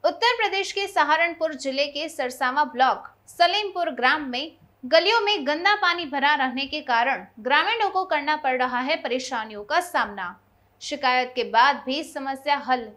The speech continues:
ना होने के कारण ग्रामीणों में रोष। ग्रामीणों ने जनमत की पुकार को बताया कि हमारी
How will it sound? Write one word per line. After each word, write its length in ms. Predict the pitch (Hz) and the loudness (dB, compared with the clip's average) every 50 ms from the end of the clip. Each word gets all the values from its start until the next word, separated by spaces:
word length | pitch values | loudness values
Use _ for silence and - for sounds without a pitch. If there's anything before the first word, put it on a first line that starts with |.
| - _ - | -20 _ -6
ना 200 | 233 254 311 349 | 0 4 4 4
होने 320 | 381 381 339 311 302 302 294 | 4 4 4 2 2 2 -2
के 180 | 262 294 277 | -4 -6 -6
कारण 400 | 262 269 277 285 269 233 233 254 277 - _ _ _ _ _ - | -2 0 2 2 2 0 -2 -4 -6 -10 _ _ _ _ _ -2
ग्रामीणों 500 | 247 294 339 370 403 453 453 359 311 254 | 2 4 6 6 6 4 2 0 0 -2
में 220 | 254 339 392 302 | -2 -2 -2 -2
रोष। 340 | 254 240 220 190 185 190 202 - - - - - - _ _ - | -2 -2 -2 -2 -4 -6 -10 -10 -12 -14 -16 -18 -20 _ _ 4
ग्रामीणों 500 | 240 277 285 302 330 370 415 440 453 440 | 6 8 8 8 10 10 8 10 8 8
ने 120 | 415 392 | 4 4
जनमत 400 | 311 - 269 269 262 269 302 311 - | 2 2 2 2 2 2 2 2 2
की 60 | 330 | 0
पुकार 380 | 302 277 285 262 269 262 262 254 | 0 0 2 4 6 6 6 6
को 140 | 254 269 254 | 6 6 6
बताया 420 | 226 226 226 240 240 240 240 247 262 254 262 | 6 6 6 6 6 4 4 2 0 2 2
कि 100 | 277 254 | 2 2
हमारी 440 | 233 226 233 269 285 277 - - | 4 6 6 8 8 6 6 2